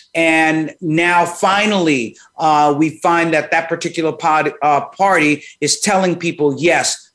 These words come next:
please get vaccinated," okay? It's not about the politics. It's not about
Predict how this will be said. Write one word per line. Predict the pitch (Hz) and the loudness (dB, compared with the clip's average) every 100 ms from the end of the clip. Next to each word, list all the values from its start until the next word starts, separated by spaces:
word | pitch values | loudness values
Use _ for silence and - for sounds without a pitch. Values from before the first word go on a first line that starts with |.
| _ | _
please | - 202 190 | -2 2 2
get | - 170 123 | 2 0 0
vaccinated," | 160 147 - 143 135 131 113 95 - _ | 0 0 -2 -2 -2 -2 -4 -8 -12 _
okay? | 143 143 165 156 151 - | -6 -2 0 0 -2 -6
It's | 160 160 175 | -8 -6 -2
not | 180 190 | 0 2
about | 175 170 | 2 0
the | 170 | -2
politics. | - 165 151 139 - 139 110 - - - | -2 0 2 0 -2 -4 -4 -10 -12 -6
It's | 151 147 | -4 -2
not | 180 185 | 0 0
about | 160 165 160 156 - | 0 0 0 0 -4